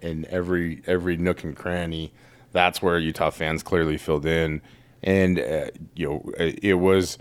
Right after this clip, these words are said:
driving down this morning, plenty of, of cars with flags and, and,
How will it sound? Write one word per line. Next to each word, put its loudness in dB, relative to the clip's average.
driving 4
down 4
this 0
morning, 4
plenty 6
of, 4
of -4
cars 4
with -4
flags 4
and, -4
and, -4